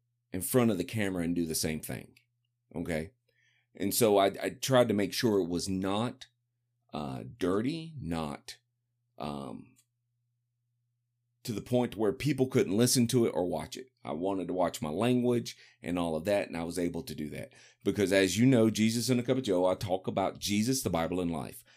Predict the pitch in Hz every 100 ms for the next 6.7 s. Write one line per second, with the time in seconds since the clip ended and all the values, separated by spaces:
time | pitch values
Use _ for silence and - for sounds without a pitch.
0 | _ - 76 95 120 120 131 113 110 104
1 | 101 98 80 - - 95 - 110 117 127
2 | - _ _ _ 82 92 95 107 113 -
3 | 120 92 95 95 95 87 87 92 92 95
4 | 107 110 104 82 69 - 85 95 98 -
5 | 92 95 98 - 117 107 123 151 170 107
6 | 78 76 78 69 69 - -